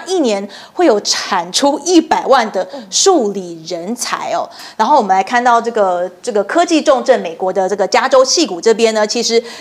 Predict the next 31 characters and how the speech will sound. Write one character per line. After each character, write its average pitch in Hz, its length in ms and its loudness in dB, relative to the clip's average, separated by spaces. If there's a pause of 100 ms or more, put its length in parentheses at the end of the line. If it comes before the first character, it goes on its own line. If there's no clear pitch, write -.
(100)
近 311 240 2
十 214 240 0
年 196 260 -2
哦， 254 140 2
印 269 220 -2
度 247 160 2
裔 240 120 -2
是 233 200 0
快 233 360 -2
速 214 220 -4
的 185 160 -2
增 185 300 -4
加， 185 220 0
那 254 220 2 (280)
有 196 160 -2
四 403 260 2
分 370 180 4
之 339 120 0
一 339 80 2
的 269 100 4
新 277 220 -2
创 262 200 2
公 220 200 0
司 220 220 -8
呢 208 220 0
是 220 220 -6
由 175 320 -2
印 226 240 -4
度 214 180 -4
裔 180 280 -12
来 180 240 -10